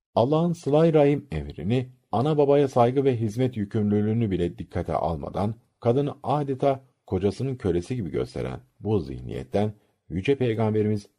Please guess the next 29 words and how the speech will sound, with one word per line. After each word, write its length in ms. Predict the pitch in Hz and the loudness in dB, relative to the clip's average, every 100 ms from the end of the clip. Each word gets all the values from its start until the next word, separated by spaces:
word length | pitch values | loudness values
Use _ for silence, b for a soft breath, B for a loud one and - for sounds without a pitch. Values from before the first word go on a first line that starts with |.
| - | -8
münezzehtir. 840 | 80 78 65 62 - - 50 - _ _ _ _ _ _ | -4 -4 -4 -10 -8 -10 -10 -16 _ _ _ _ _ _
Ve 200 | 110 110 | -8 -2
böyle 320 | 190 196 131 | 2 2 2
bir 100 | - | -6
tutum 400 | - - 104 104 _ _ _ | -12 -8 -4 -4 _ _ _
Kur'an'a 480 | 90 78 92 110 110 | -2 0 0 0 0
ve 160 | 104 - - | 0 -2 -4
onun 240 | 107 160 | -2 -2
sünnetine 640 | 131 - 123 123 123 113 | -6 -4 0 0 0 0
de 120 | 110 - | 0 -2
aykırıdır. 800 | - 76 - 53 50 50 52 - _ _ _ _ _ _ _ | -4 -6 -6 -8 -6 -8 -10 -14 _ _ _ _ _ _ _
Kadın 320 | - 120 160 165 | -4 0 2 2
yaratılmadığı 680 | 120 131 135 170 156 143 | 4 2 2 2 2 2
için 320 | 139 131 143 127 | 0 0 -4 -6
her 220 | _ 135 156 | _ -2 -2
sabah 360 | 156 147 143 - | 0 0 0 -2
Allah'a 360 | 104 113 117 | 0 4 4
şükreden 640 | 113 - 151 120 113 113 - | 2 -6 -2 0 0 -2 -2
Yahudi 400 | 92 92 95 101 | -2 0 -2 -4
erkeğinden, 760 | - 65 - 50 50 57 101 113 _ _ _ _ _ _ _ | -6 -12 -10 -12 -6 -2 -2 -4 _ _ _ _ _ _ _
erkek 360 | 76 - 113 | -10 -4 -6
kadın 240 | - 92 98 | -2 -2 -2
için 280 | 95 98 92 | -2 -6 -2
değil, 240 | 110 127 - _ | -2 -2 -8 _
bilakis 460 | 120 139 135 143 - _ _ | -4 -2 0 -4 -8 _ _
kadın 240 | 120 143 | -2 0
erkek 360 | 160 135 135 139 | 0 0 -4 -6
için 180 | 117 127 | -6 0
yaratılmıştır 800 | 101 101 - 120 127 - 73 | 2 0 0 -4 -4 -4 -6